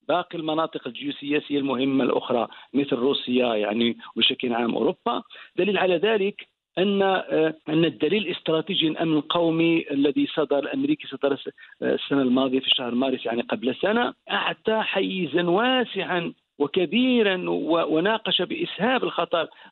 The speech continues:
آه، خطر الصيني، لكن لم يشير إلا بجمل محدودة إ-، إ-، إلى روسيا. لذلك أتوقع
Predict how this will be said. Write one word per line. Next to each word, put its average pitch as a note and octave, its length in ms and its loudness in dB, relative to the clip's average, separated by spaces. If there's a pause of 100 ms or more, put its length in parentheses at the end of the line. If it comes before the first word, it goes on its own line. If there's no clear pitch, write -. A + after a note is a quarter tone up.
آه، D3 300 2
خطر C#3+ 280 -4
الصيني، C3 500 -2 (180)
لكن F#3 320 0
لم G#3 140 0
يشير F#3 260 2
إلا F#3+ 220 -2
بجمل D#3+ 460 0
محدودة D#3 560 2
إ-، D#3+ 60 -6 (320)
إ-، D3 340 0
إلى C3+ 280 2
روسيا. A#2 360 -2 (260)
لذلك D3 380 0
أتوقع C3+ 640 -2